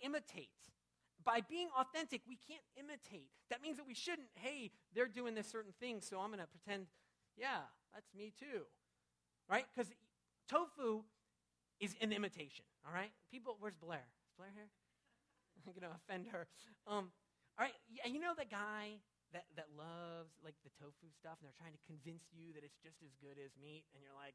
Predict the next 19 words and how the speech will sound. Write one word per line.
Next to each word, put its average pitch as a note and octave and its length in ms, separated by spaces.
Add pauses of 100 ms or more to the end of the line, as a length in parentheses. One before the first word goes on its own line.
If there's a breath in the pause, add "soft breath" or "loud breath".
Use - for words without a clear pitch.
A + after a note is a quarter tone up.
you've D3 120
got D#3 140
a - 20
big C#3+ 160 (160)
fat D#3 240
hamburger, D3+ 320
and D#3+ 80
they're D#3+ 80
like, D3 140
"Oh, C#4 180
look E4+ 140
at D#4+ 40
my D#4+ 120
tofu F#4 420
burger. A#3 320 (180 loud breath)
It D#4 60
looks F4 240
just - 180
like D#4+ 140